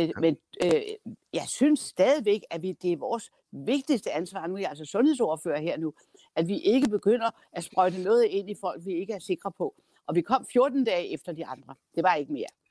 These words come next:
Speaker 1: Øhm, Margrethe, det skal heller ikke være mig, der sidder og stiller alle de her dumme spørgsmål. Mette vil gerne spørge dig om noget. "Hvorfor må I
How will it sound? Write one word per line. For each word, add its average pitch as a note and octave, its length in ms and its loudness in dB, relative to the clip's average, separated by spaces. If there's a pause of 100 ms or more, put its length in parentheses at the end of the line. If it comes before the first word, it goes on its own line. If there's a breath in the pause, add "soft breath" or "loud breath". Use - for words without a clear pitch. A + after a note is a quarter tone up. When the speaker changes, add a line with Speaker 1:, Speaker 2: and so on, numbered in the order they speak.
(1160 loud breath)
Speaker 1:
Øhm, A#2+ 680 4 (140)
Margrethe, C3 640 4 (540)
det B2 80 -6
skal C#3+ 120 -2
heller D3 120 6
ikke D3 100 2
være B2+ 100 4
mig, B2 160 4
der C#3+ 60 2
sidder C3 220 0
og A#2 60 2
stiller B2 260 -2
alle A#2 140 0
de B2 40 -4
her A#2+ 100 0
dumme A#2+ 180 0
spørgsmål. A#2 600 -2
Mette D#3 400 4 (720 loud breath)
vil B2+ 220 -2
gerne C#3 200 4
spørge B2 220 4
dig B2+ 80 4
om G#2+ 60 -2
noget. F#2+ 260 -8 (600 soft breath)
"Hvorfor G3 380 2
må D#3 180 4
I C#3 60 2